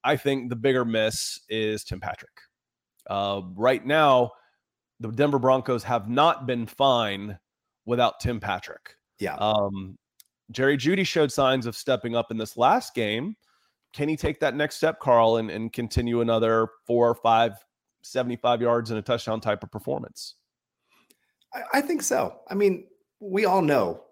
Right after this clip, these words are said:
Speaker 2: Jerry Jeudy, talent-wise, off the charts. I mean, the, the guy could be one of the, the best wide receivers in football. That's why some people are arguing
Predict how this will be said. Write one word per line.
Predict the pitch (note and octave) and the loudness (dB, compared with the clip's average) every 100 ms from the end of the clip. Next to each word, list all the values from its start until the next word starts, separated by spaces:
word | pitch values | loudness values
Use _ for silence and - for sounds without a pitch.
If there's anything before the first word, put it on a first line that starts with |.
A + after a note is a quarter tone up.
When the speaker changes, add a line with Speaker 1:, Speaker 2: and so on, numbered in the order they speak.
| _ | _
Speaker 2:
Jerry | - F3+ | 2 2
Jeudy, | C#3+ E3 E3 D#3+ D#3 | 4 0 0 -2 -2
talent-wise, | - D#3 E3+ E3 D#3 D#3 D#3 - - | -4 0 0 2 2 2 0 0 0
off | B2+ B2 - | 2 2 0
the | |
charts. | G2 F2+ - - - _ _ _ _ _ _ A#2 | -6 -6 -6 -10 -10 _ _ _ _ _ _ -4
I | |
mean, | A#2 A#2+ | 0 0
the, | A#2+ | -2
the | A2+ C3 | -2 -2
guy | C3+ C#3 C3 | 2 2 2
could | B2+ A#2+ G#2+ - _ B2 | 2 0 -2 -10 _ -4
be | C#3 C#3+ | 0 2
one | B2+ | 2
of | B2 A2+ | 0 -2
the, | A#2 A2+ G#2+ A2 | -2 -2 -4 -6
the | A2+ | -8
best | G2 A#2+ A2+ - - - | -2 0 -2 -6 -16 -4
wide | A#2+ A#2+ | -2 0
receivers | A2 A2+ A2 G2+ | -2 -4 -4 -4
in | G2 | -6
football. | F#2+ F#2+ F2+ | -6 -8 -8
That's | A#2+ F3+ | -8 -2
why | F3+ | 0
some | E3+ E3+ | 0 0
people | E3 D#3+ | 0 4
are | D3 | 6
arguing | F3 C#3 G#2+ F2+ | 6 4 0 -2